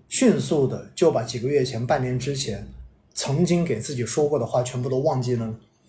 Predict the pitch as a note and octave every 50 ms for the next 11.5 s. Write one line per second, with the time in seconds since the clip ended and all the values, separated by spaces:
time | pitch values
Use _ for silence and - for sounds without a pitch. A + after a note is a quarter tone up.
0 | _ _ _ _ _ _ _ _ _ _ _ - - - - _ _ _ _ _
1 | _ _ _ _ _ _ - - G#3+ A#3 C4+ B3+ F#3 C3+ A#2 - - - _ -
2 | C#3+ D3 D#3+ F#3+ G3 F#3+ G3 F#3+ G3 G#3+ D#3 C3+ B2+ - D#3 C#3+ D3 C#3 B2 B2
3 | G#2+ - - - - _ _ _ _ _ _ _ _ _ _ - - - - D#4
4 | C4 G3+ - E3 E3+ D3+ G3 F3+ D#3 B2+ C3 B2 G#2+ F#2+ G#2 C3 D3+ C#3 A2 -
5 | - - - - - - _ _ - - - F3 C#3+ A#2 C3+ B2 C3 C3 A#2 -
6 | - - - C#3+ A#2 G2 - - - _ _ _ _ _ _ _ _ - - E3
7 | D#3+ E3 G3+ G#3+ G#3+ G#3+ A3 F3+ D3 C3+ A#2+ G2+ - C#3 D3+ C#3 A#2+ B2+ F3+ G#3+
8 | G3+ - - - - _ - - - A#2 G#2 C3 C3 B2+ - - C3+ A#2+ G2 -
9 | A2+ D3+ D3 C3 G#2 F2+ - - - _ _ - - - - _ _ _ _ -
10 | C4+ B3+ G#3 B3 B3+ B3 C#4+ C#4 G#3+ - - D3 C3 C3 D3+ G3+ G3+ - - -
11 | F#3 E3+ E3+ D3+ B2+ A2 G#2 - -